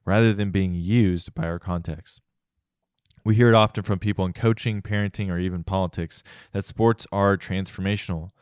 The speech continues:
but we would argue that they are not intrinsically transformational, but they can be. Too many people are being used by their sport and are actually being conditioned to have some characteristics that are less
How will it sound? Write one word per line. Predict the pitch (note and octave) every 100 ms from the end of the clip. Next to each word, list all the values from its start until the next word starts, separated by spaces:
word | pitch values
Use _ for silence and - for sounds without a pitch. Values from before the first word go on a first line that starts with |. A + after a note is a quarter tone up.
| - - _ -
but | G#2
we | B2
would | C3+
argue | A2 A#2 A#2 A#2
that | G#2 F2
they | G#2+
are | A2+
not | F#2+ F#2+ A2
intrinsically | G2 G2 G#2+ G2+ G2+ F#2+ F#2+ F2+ _ _
transformational, | - G#2+ G2 - F2+ E2+ - D#2+ F2 -
but | G2+
they | B2+
can | - E3 F#3
be. | F#2 D#2 _ _ _ _ -
Too | - D#3
many | E3+ D#3+
people | D3 C#3+
are | A#2+
being | G2+ G2+
used | G2+ A#2+ B2 -
by | G#2+
their | G2 F2
sport | - A2+ B2 B2+
and | - F#2+
are | -
actually | G#2 G#2 G#2
being | F#2+ F#2+ F#2
conditioned | F#2 F#2+ G2 G2
to | F2+
have | E2+ E2+
some | - G2+ A2
characteristics | A2+ A2 G2 F#2 - F2+ -
that | E2+
are | E2
less | E2 F2 F#2+ -